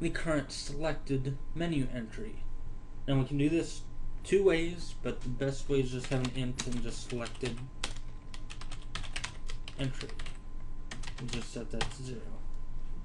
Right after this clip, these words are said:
And you can add comments here. But that's it for the fields and properties. Now, we're going to move on to the menu operations. So let's add a region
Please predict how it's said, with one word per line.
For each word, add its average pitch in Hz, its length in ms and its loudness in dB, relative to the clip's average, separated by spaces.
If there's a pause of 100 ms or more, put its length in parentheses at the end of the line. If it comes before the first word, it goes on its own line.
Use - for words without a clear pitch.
(1400)
And 135 80 2
you 131 100 4
can 139 140 -2
add 143 240 2
comments 135 440 2
here. 123 360 2 (1300)
But 123 140 0
that's 135 280 2
it 170 200 -2
for 165 120 -2
the 160 120 0
fields 147 500 0
and 139 140 0
properties. - 360 -4 (2000)
Now, 175 280 4 (480)
we're 175 240 4
going 170 260 -2
to 160 100 -6
move 160 200 -2
on 165 180 2
to 143 100 0
the 143 80 2
menu 180 420 6
operations. 135 760 2
So - 220 0
let's 131 320 0
add 127 180 0
a 123 80 0
region 143 360 2